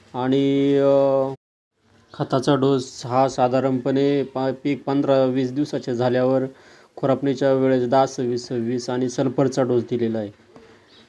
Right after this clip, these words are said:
तर, अ, अशा पद्धतीने आपला हा मुळा, अ, काढणीस आलेला आहे. अ,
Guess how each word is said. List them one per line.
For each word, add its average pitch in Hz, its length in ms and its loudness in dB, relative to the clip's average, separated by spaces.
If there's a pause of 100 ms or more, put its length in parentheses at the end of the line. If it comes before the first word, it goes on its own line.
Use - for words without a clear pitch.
तर, 143 180 2
अ, 147 380 4
अशा 156 180 -2
पद्धतीने 147 680 0
आपला 135 420 -2
हा 131 160 0
मुळा, 127 540 0 (240)
अ, 123 240 -8
काढणीस 135 460 0
आलेला 143 300 2
आहे. 123 320 -2 (540)
अ, 135 320 -2